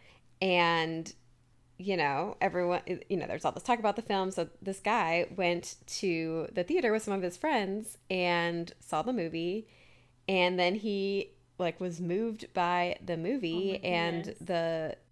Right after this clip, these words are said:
Speaker 2: And the thought of divine judgment.
Speaker 1: the guy, the
Speaker 2: <laughs>
Speaker 1: thief next to Jesus, who was like, "Do you forget," you know, whatever, confessed
Speaker 2: Oh my
Speaker 1: to Jesus
Speaker 2: God.
Speaker 1: that he was a bad guy and felt bad or whatever.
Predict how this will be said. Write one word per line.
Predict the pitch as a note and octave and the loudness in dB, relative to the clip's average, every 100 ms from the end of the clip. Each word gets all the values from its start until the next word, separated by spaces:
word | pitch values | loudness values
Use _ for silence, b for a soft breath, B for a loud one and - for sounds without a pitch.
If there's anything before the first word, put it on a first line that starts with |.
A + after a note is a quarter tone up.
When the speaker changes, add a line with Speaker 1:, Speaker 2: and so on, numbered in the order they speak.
| _ - - | _ -18 -10
Speaker 2:
And | G#3 | -6
the | G#3+ | -4
thought | A3+ A3+ | -2 -2
of | G3+ | -2
divine | A3+ A3 G#3 G#3 G#3 | -4 -2 0 0 -2
judgment. | G#3 G#3+ G#3 F#3+ F#3+ | -2 -2 -2 -6 -2
Speaker 1:
the | F#3+ | 6
guy, | F3+ F3 F3 E3+ | 8 10 10 8
the | - G#3 | 8 6
Speaker 2:
<laughs> | F4 | 6
Speaker 1:
thief | G#3+ A3 A3+ - - _ _ G#3 | 2 2 0 -6 -20 _ _ 4
next | F3+ F#3 - - | 6 6 4 2
to | G#3 F3+ E3+ - - - | 4 6 4 0 -10 -8
Jesus, | G3+ B3 G#3 F3 F3+ | -2 0 4 4 4
who | - | 0
was | F3 E3+ F3 | -2 -2 -2
like, | F3+ E3 D#3+ - - _ - - - | -2 0 -2 -6 -18 _ -20 -20 -6
"Do | G3 | -6
you | |
forget," | F#3+ E3 E3+ | -4 -8 -6
you | F#3 | -4
know, | E3 D3 | -4 -4
whatever, | D3+ D3+ D#3 - | -6 -6 -8 -8
confessed | - F3+ D#3 D#3+ E3 - | -6 -4 -2 -4 -6 -14
Speaker 2:
Oh | |
my | - - - | -16 -12 -10
Speaker 1:
to | |
Jesus | E3+ E3 D#3 D#3 | -6 -6 -6 -6
Speaker 2:
God. | A3 | -8
Speaker 1:
that | A#3 | -10
he | - E3 | -8 -8
was | D#3 | -8
a | D#3 | -8
bad | D3+ D#3 | -8 -6
guy | D#3 D3+ | -4 -4
and | D3 D3 - - | -4 -8 -12 -8
felt | - D3 | -2 0
bad | E3+ D#3 D#3 | 2 2 0
or | D3+ | -4
whatever. | D3 - | -6 -8